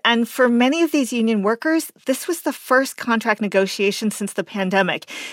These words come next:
And Aisha, the pandemic changed so much <laughs> for workers.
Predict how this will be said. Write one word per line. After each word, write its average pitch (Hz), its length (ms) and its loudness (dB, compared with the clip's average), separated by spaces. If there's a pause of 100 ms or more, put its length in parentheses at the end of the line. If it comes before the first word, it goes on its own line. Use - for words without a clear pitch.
And 214 140 0
Aisha, 240 400 4
the 233 80 -2
pandemic 269 540 -2
changed 269 260 -2
so 285 340 0
much 226 580 2
<laughs> - 20 -8
for 208 320 -4
workers. 196 480 -2